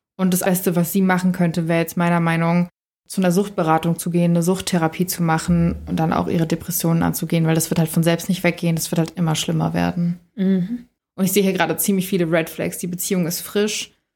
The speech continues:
Speaker 1: Er hat ja auch nicht damit angefangen während der Beziehung, sondern sie haben sich ja sogar darüber kennengelernt.
Speaker 2: Mhm.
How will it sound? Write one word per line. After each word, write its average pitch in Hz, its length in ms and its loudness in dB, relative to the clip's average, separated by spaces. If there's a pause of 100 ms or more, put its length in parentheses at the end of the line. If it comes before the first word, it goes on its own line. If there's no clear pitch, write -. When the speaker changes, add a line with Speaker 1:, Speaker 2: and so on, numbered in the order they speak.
(220)
Speaker 1:
Er 185 100 0
hat 190 100 2
ja 190 160 4
auch 190 60 2
nicht 190 160 0
damit 180 260 2
angefangen 175 800 0
während 180 280 0
der 180 100 0
Beziehung, 175 340 -2
sondern 170 200 0
sie 175 120 0
haben 170 100 0
sich 165 100 -8
ja 180 60 0
sogar 170 200 0
darüber 170 280 0
kennengelernt. 175 720 0
Speaker 2:
Mhm. - 60 -16